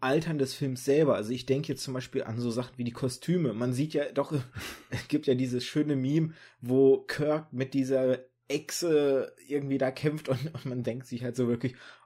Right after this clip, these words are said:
oh Gott, das ist ein, das ist ein Kostüm. Also, <laughs> d-, d-, das, das ist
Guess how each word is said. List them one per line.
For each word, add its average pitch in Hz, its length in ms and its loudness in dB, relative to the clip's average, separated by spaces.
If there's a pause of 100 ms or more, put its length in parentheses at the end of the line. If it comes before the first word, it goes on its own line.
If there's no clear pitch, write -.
oh - 100 -14
Gott, 139 220 4
das 120 140 -2
ist 139 180 -8
ein, 131 160 -4 (180)
das 123 120 -8
ist 139 80 -8
ein 143 120 -6
Kostüm. 160 640 0 (720)
Also, 139 340 6 (340)
<laughs> - 340 -20
d-, 165 160 -2 (1080)
d-, 175 360 -4
das, 190 280 4
das 180 260 0
ist - 420 0